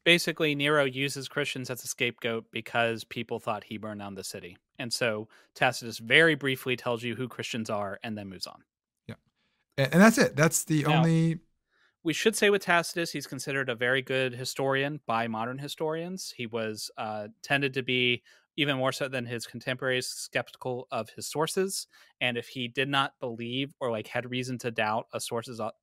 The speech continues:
Speaker 1: like, reliability, he would often say so. And, like, he, so he would report with caveats. And so he doesn't do that here. So there's good reason to think that he w-, had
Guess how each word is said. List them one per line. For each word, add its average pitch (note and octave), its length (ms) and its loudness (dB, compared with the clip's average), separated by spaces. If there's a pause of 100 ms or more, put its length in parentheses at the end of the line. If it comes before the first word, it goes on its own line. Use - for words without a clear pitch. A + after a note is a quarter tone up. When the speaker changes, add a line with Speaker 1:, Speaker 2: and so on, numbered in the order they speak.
Speaker 1:
like, G#2 200 -8 (140)
reliability, A2+ 600 -4
he A#2+ 100 -8
would A2 180 -6
often G2+ 360 -8
say A2 220 -6
so. - 260 -2 (580)
And, A#2 120 -4
like, G#2 160 -2
he, - 100 -14
so - 140 -2
he A#2+ 100 0
would A#2 140 -2
report B2 340 -2
with B2 140 -10
caveats. C#3 640 0 (280)
And A#2 320 0
so A#2+ 520 4
he C#3 160 -2
doesn't C3+ 420 -2 (260)
do C3 160 -2
that C#3+ 180 4
here. E3+ 420 -2 (280)
So - 160 -2
there's C3 200 2
good C#3 240 2
reason B2+ 400 -4 (140)
to - 120 -14
think A#2+ 320 -4
that A2+ 160 0
he A#2 280 -4
w-, A#2+ 220 -6
had A#2+ 420 0